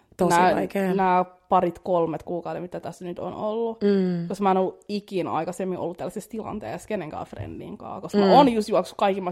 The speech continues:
Speaker 2: konflikteja karkuun, ja mä en oo ikin mä oon tehnyt kaiken, että mä en pi-, pistä itteeni tällaisiin tilanteisiin.
Speaker 1: Musta tuntuu, että mä oikeesti jahtasin sua ton konfliktin kanssa, että mä olin silleen, "Nyt oikeesti, Jorina."
Speaker 2: Joo, koska mä olin niin tottunut niinku vähän niinku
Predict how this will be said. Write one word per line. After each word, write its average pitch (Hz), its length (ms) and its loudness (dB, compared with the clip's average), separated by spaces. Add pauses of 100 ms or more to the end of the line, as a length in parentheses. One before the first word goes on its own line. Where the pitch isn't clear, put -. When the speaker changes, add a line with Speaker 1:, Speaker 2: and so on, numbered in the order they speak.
(180)
Speaker 2:
konflikteja 170 560 -4
karkuun, 170 520 -2
ja 139 80 -2
mä 170 60 -2
en 180 60 0
oo 180 140 -4
ikin 202 340 -2 (380)
mä 220 80 4
oon 214 40 4
tehnyt 254 240 8
kaiken, 285 320 6
että 180 80 2
mä 170 80 2
en 185 100 0
pi-, 208 220 -14 (100)
pistä - 380 -6
itteeni 175 400 -4
tällaisiin 165 440 -6
tilanteisiin. 180 680 -6
Speaker 1:
Musta 180 120 0
tuntuu, 202 120 4
että 226 80 4
mä 190 60 6
oikeesti 170 260 0 (120)
jahtasin 180 600 -4
sua 180 160 -4
ton 180 180 -4
konfliktin 185 580 -6
kanssa, 185 160 -2
että 185 140 -6
mä 180 40 0
olin 180 160 -2
silleen, 185 260 0
"Nyt 180 340 -4
oikeesti, 165 640 -4
Jorina." 180 320 -6 (180)
Speaker 2:
Joo, 160 680 -4 (200)
koska - 220 -8
mä 208 80 0
olin 214 120 0
niin 208 160 -2
tottunut 202 440 -2
niinku 160 240 -8
vähän 185 120 -2
niinku 170 300 -10